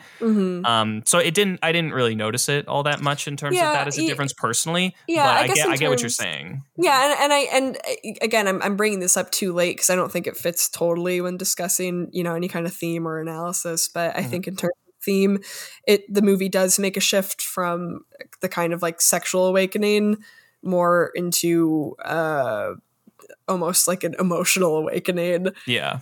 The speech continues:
Speaker 1: Uh, does
Speaker 2: Mm-hmm.
Speaker 1: that make sense?
Speaker 2: Yeah, that, yeah,
Speaker 1: Yeah.
Speaker 2: for sure. That does make sense, yeah.
Speaker 1: Whereas in the book, it's, like,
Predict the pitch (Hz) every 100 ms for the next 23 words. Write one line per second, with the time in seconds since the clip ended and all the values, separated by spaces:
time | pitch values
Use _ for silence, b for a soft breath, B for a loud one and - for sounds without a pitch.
0 | - 127 120 - 202 202 - 196 190 220
1 | - - - 214 127 113 117 - 123 180
2 | 170 160 - - 117 110 - - - -
3 | - - 196 190 196 196 180 180 175 -
4 | 170